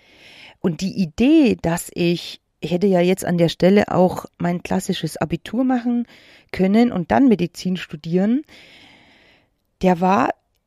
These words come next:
nicht mehr da. Und ich glaube, jetzt im Nachgang sagen zu können, ich war nicht selbstbewusst genug.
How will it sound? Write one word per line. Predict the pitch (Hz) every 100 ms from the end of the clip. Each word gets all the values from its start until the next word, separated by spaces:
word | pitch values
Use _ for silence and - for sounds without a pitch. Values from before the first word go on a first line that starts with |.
| -
nicht | 208 -
mehr | 208 202
da. | 165 190 185 170
Und | - 170 165
ich | - -
glaube, | - 180 196 277 330 233
jetzt | 196 - -
im | 170 185
Nachgang | 175 208 262 - - 262 277 294 -
sagen | - 185 196 240 226
zu | 214
können, | - - 196 220 233 240
ich | - 190
war | 196
nicht | 208 -
selbstbewusst | 190 - - 156 160 -
genug. | 156 156 147